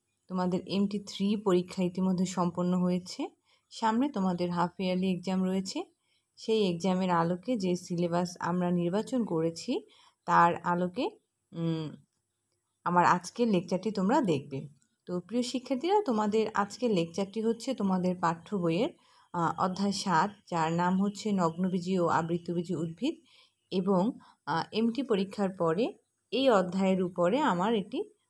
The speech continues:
প্রথম লেকচার। তো প্রিয় শিক্ষার্থীরা, আজকের, আহ, লেকচারের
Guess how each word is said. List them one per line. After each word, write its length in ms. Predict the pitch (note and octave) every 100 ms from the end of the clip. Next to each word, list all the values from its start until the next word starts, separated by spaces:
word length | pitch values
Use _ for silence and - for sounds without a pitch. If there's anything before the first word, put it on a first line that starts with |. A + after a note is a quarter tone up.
| _
প্রথম 340 | D4 D4 A3+
লেকচার। 440 | D#3 C#3 C#3 D3 D#3+ - _ _ _ _ _ _ _ _ _ _ _ _ _ _ -
তো 100 | G3+
প্রিয় 240 | F#3+ A#3 B3+
শিক্ষার্থীরা, 600 | C4 B3+ D4+ D4 F4+ C#4+
আজকের, 580 | D4+ - C4 B3+ A3
আহ, 240 | G#3 F#3+ F#3
লেকচারের 540 | G3 G3+ A#3+ A#3 C4+